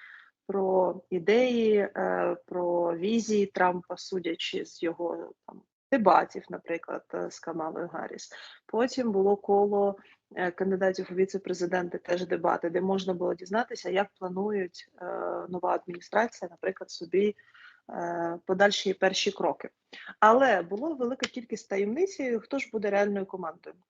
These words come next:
Е, далі треба сказати, що Трамп, е, вступить в, е, скажімо, в права лише наприкінці січня, двадцятого січня, е, має відбутися інаугурація.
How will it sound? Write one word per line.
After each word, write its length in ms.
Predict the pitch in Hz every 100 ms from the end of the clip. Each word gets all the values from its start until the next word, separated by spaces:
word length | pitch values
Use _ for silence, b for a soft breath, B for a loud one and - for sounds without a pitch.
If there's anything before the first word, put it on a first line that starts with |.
| _ _ _ _ _ _ _ _ - - - 240
Е, 300 | 208 208 202
далі 280 | 208 339 330
треба 280 | 262 247
сказати, 540 | 254 - 233 285 - 254
що 1000 | - - 220 214 214 214 208 202 202 214
Трамп, 400 | - 254 302 -
е, 1040 | 233 214 208 202 202 202 202 202 196 196 202 _
вступить 580 | - 233 233 196 - _ _
в, 80 | 202
е, 260 | 185 185 190 B B B B B
скажімо, 460 | - 196 196 190
в 120 | 185
права 480 | - 208 202 262 302
лише 520 | 233 214 - 226 240
наприкінці 640 | 240 220 208 208 202 240 226 _ _ -
січня, 540 | - 208 - 180 - - _ -
двадцятого 600 | 202 202 208 180 180 175 b b b b
січня, 680 | - 208 - 190 185 196 -
е, 840 | 190 180 180 180 185 208 202 190 - - -
має 260 | 180 175
відбутися 540 | 180 185 196 - - 190
інаугурація. 800 | 190 196 240 359 403 - 214